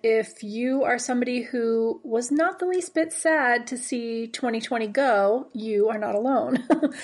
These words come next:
This week's listener review is titled Simple Marketing Tips, and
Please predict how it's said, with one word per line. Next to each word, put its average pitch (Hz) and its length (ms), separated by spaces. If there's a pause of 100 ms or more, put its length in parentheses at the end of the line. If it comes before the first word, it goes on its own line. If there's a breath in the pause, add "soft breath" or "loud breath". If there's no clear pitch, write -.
(360 loud breath)
This 269 300
week's 339 240
listener 202 320
review 175 640
is 175 480
titled 180 480
Simple 285 460
Marketing 202 440
Tips, - 520
and 185 420